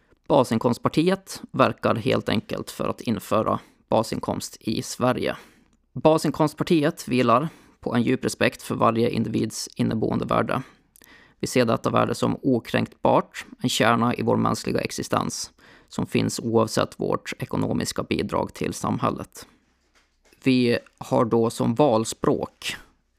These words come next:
F N:s deklaration om mänskliga rättigheter, särskilt artiklarna tjugoett och tjugofem. Var och en har rätt till en levnadsstandard tillräcklig för den egna och familjens hälsa och välbefinnande,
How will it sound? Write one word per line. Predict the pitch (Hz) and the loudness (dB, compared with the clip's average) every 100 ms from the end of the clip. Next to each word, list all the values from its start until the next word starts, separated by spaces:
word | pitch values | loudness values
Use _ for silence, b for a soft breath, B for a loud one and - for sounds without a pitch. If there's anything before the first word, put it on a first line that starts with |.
| _ | _
F | 127 - 127 | 0 2 0
N:s | 120 - | 0 0
deklaration | - 104 120 113 117 120 113 110 | -4 -4 -2 -2 0 0 0 0
om | - 113 | 0 0
mänskliga | 113 120 117 - 127 117 | 2 2 0 -2 0 0
rättigheter, | 120 - 135 123 - - - b b b b | 0 0 0 0 -2 -8 -8 b b b b
särskilt | - - 117 - 113 - | -6 0 0 2 -2 -2
artiklarna | - - 120 - 120 117 113 - | -8 -6 -6 -2 -2 0 0 -2
tjugoett | - - 117 113 123 - - | -6 -6 -2 -2 -2 -4 -12
och | - - | -12 -10
tjugofem. | - 101 - - - - - b b _ _ _ _ _ _ _ _ _ _ | -8 -6 -6 -2 -2 -2 -8 b b _ _ _ _ _ _ _ _ _ _
Var | 135 156 170 127 | 4 6 8 6
och | - - | 2 4
en | 127 107 120 | 4 4 0
har | - - - | -4 -4 2
rätt | 117 - - | 2 0 -6
till | - 117 | 0 2
en | 113 | 4
levnadsstandard | 131 113 117 - - 131 113 80 123 - - | 4 2 0 -2 2 4 4 -2 -4 -10 -2
tillräcklig | - 123 131 135 - 120 120 | 0 2 2 2 2 0 2
för | 120 | 0
den | 117 | 2
egna | - 120 113 117 | 2 2 4 2
och | - - | 2 -4
familjens | - 120 127 113 120 - | 0 4 4 2 0 -2
hälsa | - 110 - 110 | 0 0 2 0
och | - - | 0 0
välbefinnande, | 117 120 113 - 120 113 - - | 2 2 0 2 2 2 0 -4